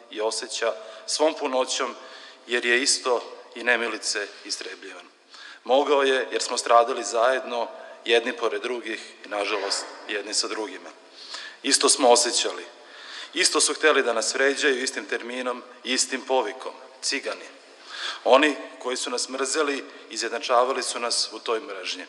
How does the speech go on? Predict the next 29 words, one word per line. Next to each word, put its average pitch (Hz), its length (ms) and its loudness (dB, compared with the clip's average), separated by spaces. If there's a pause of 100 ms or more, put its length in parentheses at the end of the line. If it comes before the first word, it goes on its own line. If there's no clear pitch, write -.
(720)
Na 120 60 2
današnji 156 420 6
dan 156 320 6 (220)
ja 127 140 6
osjećam 131 460 0
ponos 139 480 0
zbog - 260 -10
tog 139 220 2
našeg 123 360 2
jedinstva. 104 520 -8 (400)
Na 107 80 -2
današnji 143 420 4
dan 143 320 4 (300)
mi 123 140 -10
u 117 80 -4
našoj 127 500 -2 (280)
slobodnoj 135 520 2
Srbiji 131 520 0 (440)
treba 131 220 4
da 123 100 0
se 127 120 -2
sećamo 135 540 0
upravo 143 320 -2
tih 151 240 -2
trenutaka 135 600 -4
neraskidivog 120 720 -4
jedinstva 135 400 -6
u 135 60 -4
sudbini, 131 560 -6